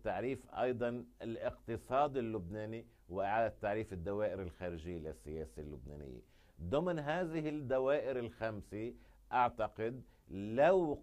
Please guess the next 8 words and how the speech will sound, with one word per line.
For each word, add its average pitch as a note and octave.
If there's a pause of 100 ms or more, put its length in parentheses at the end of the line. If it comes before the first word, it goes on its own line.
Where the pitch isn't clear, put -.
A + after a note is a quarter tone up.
(120)
قدر A2+
للبنانيين G2+
أن B2
يجتمعوا A2+
على G#2
هذه C3+
العناوين A2
الخمسة F2